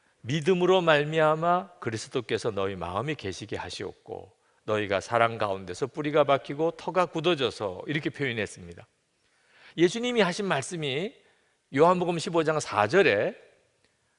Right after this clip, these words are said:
"너희가 내 안에 거하라. 그러면 나도 너희 안에 거하리라."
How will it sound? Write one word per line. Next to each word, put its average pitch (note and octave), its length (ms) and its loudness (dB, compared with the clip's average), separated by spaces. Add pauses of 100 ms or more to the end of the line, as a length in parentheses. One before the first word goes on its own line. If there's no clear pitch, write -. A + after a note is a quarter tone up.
(220)
"너희가 E3 480 4
내 A2+ 160 0
안에 C#3+ 400 0
거하라. F#2 580 -4 (760)
그러면 C3 360 -2
나도 F#3 380 4
너희 C3+ 300 2
안에 G#2+ 220 -2
거하리라." F#2 540 -12